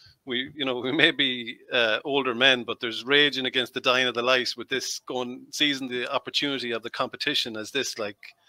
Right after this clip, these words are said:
charge the light brigade. Um, so I, I, I thought, I thought I really enjoyed the movie. From a men's health perspective, I thought, you know, from, like, I, I work in the health service, and, and we're trying to,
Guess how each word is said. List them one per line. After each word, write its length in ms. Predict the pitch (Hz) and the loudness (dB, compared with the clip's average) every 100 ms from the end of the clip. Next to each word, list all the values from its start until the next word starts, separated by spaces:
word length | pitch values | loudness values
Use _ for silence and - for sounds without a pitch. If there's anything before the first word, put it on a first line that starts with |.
| _ - | _ -2
charge 340 | 165 135 127 | 2 2 0
the 100 | 127 | 0
light 200 | 123 123 | 2 2
brigade. 420 | 123 127 131 120 - - _ _ _ _ - | 0 2 2 2 -4 -18 _ _ _ _ -6
Um, 520 | 117 113 113 123 135 _ | -2 -2 -2 -8 -16 _
so 220 | - 127 | -4 0
I, 180 | 127 131 | 2 2
I, 60 | 135 143 | -2 -4
I 60 | |
thought, 440 | 127 147 139 - - _ _ 127 | 2 4 4 0 -10 _ _ -2
I 40 | |
thought 200 | 156 147 | 2 2
I 60 | 135 | 4
really 340 | 156 170 147 | 6 6 4
enjoyed 320 | 131 135 123 | 2 0 0
the 60 | 120 | -2
movie. 260 | 127 117 | -6 -6
From 240 | 107 143 135 | -8 -6 -2
a 40 | |
men's 320 | 139 170 175 | 2 2 2
health 300 | - 135 - | 2 0 -2
perspective, 480 | 104 - 110 - 117 | -12 -6 -6 -6 -2
I 100 | 117 | -2
thought, 340 | 117 131 120 - _ - _ _ _ _ _ _ _ _ | 0 0 0 -4 _ -20 _ _ _ _ _ _ _ _
you 80 | 143 | -4
know, 120 | 135 | -2
from, 480 | 127 135 123 123 113 _ _ _ _ _ _ _ _ - | 0 -2 -2 -6 -12 _ _ _ _ _ _ _ _ -6
like, 140 | 123 | 4
I, 240 | 135 151 135 | 4 6 2
I 20 | |
work 280 | 135 131 127 | 0 0 0
in 60 | |
the 100 | 123 | 0
health 180 | 131 131 | 0 0
service, 500 | - 127 117 120 - | -2 -2 -2 -6 -6
and, 220 | 110 110 | -8 -8
and 160 | 135 117 | -10 -8
we're 120 | 113 | -8
trying 280 | - 135 123 | -2 0 0
to, 380 | - 113 113 | -4 -6 -6